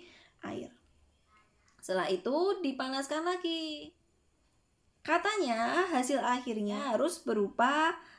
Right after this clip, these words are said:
lima derajat air. Oke, ada tiga fase. Yang pertama, sebut saja kalor yang dibutuhkan adalah Q satu.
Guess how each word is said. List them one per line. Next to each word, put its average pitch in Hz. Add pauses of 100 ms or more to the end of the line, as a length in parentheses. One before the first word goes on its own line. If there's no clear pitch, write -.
(120)
lima 277 (260)
derajat 190 (720)
air. 294 (1040)
Oke, - (400)
ada 339
tiga 359
fase. 285 (360)
Yang 233
pertama, 208 (320)
sebut 226
saja 208
kalor 247
yang 240
dibutuhkan 226
adalah 214
Q 233
satu. 214